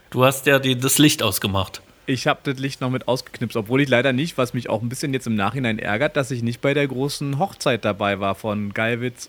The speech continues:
Speaker 2: und, äh, Wolfert.
Speaker 1: Äh, äh, äh,
Speaker 2: War das
Speaker 1: äh,
Speaker 2: Anni
Speaker 1: äh,
Speaker 2: Pasulke
Speaker 1: das,
Speaker 2: und wer hat denn am Ende noch geheiratet?
Speaker 1: Na, Pasulke und die, die Seifert haben
Speaker 2: Die
Speaker 1: geheiratet und da weiß ich, da war ich dabei und du warst aber auch dabei. Das kann ich mich
Speaker 2: Ja, dann
Speaker 1: noch
Speaker 2: gab's aber
Speaker 1: dran
Speaker 2: noch ganz am
Speaker 1: erinnern.
Speaker 2: Ende gab's noch mal eine ganz große Hochzeit.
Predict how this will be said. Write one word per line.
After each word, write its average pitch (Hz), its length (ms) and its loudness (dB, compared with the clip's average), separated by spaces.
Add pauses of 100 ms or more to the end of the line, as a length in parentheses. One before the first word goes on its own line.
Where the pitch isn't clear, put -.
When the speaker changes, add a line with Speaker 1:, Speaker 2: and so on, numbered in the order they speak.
Speaker 2:
und, 113 480 -6 (200)
äh, - 20 -4 (240)
Wolfert. 123 560 0 (120)
Speaker 1:
Äh, - 40 -4
äh, 117 480 2
äh, - 120 -4
Speaker 2:
War 110 140 4
das 104 220 2
Speaker 1:
äh, 113 40 2
Speaker 2:
Anni 107 140 4
Speaker 1:
äh, 107 100 2
Speaker 2:
Pasulke 120 400 0
Speaker 1:
das, 131 120 4
Speaker 2:
und 120 320 -4 (680)
wer 113 60 0
hat 107 60 -2
denn 131 100 0
am 107 100 -2
Ende 123 160 -2
noch 117 140 -4
geheiratet? 110 680 -4
Speaker 1:
Na, 123 120 4
Pasulke 120 600 4
und 139 360 2
die, 120 200 0
die 113 160 0
Seifert 104 400 2
haben 170 140 -2
Speaker 2:
Die 165 40 -2
Speaker 1:
geheiratet 165 380 0
und 139 80 0
da 113 160 4
weiß 143 220 0
ich, 151 80 -10
da 120 120 2
war 107 180 2
ich - 160 -6
dabei 165 280 2
und 151 120 -4
du 127 60 -4
warst 151 240 0
aber 160 140 2
auch 160 160 0
dabei. 95 400 0
Das 104 240 -14
kann 117 180 -6
ich 131 140 -6
mich 127 80 0
Speaker 2:
Ja, 110 60 4
dann 110 40 4
Speaker 1:
noch 113 80 2
Speaker 2:
gab's 120 160 0
aber 131 140 4
Speaker 1:
dran 135 100 2
Speaker 2:
noch 123 60 -2
ganz 117 160 2
am - 60 2
Speaker 1:
erinnern. - 120 -2
Speaker 2:
Ende 147 160 -4
gab's 139 240 -4
noch 143 60 -4
mal 143 100 -2
eine 139 120 -4
ganz 127 280 -2
große 113 320 -4
Hochzeit. 95 560 -6